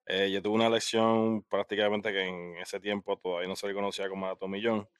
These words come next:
Eh, yo tuve una lesión en el, pues, una, una ruptura en uno de los tendones de mi, el codo, del, mi brazo de tirar. Eh, esto fue en unas regionales, unas regionales de,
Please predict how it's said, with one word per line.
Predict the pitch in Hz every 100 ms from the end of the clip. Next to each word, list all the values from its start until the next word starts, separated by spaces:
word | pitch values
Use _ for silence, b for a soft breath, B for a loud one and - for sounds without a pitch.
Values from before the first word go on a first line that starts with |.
| _ _ _ _ _ _
Eh, | 82 92 90
yo | 95
tuve | 95
una | 104
lesión | 101 107 107
en | 104 98
el, | 95 95 90 87 87 82 - - _ - - -
pues, | -
una, | 110 104 104
una | 104 104
ruptura | 104 107 107
en | 104
uno | 104
de |
los | 104
tendones | - 98 104 101
de | 95
mi, | 90
el | 90 85 87 80 - _ _ _
codo, | - 110 110 107 - -
del, | 90 87 85 _ _ _ _ _
mi | 82 90 90 87 85 85 85 82
brazo | 98 101 110
de | 110
tirar. | 120 107 - _ _ _ _ _ _ _ _ _
Eh, | 95 98 98 95
esto | - 101
fue | - 107 107
en | 107
unas | 110 113
regionales, | 117 123 139 135 120 135 - - - - - - _ _ _ b b b b _ 92
unas | 95
regionales | 101 104 107 104
de, | 104 101 98 95 90 85 80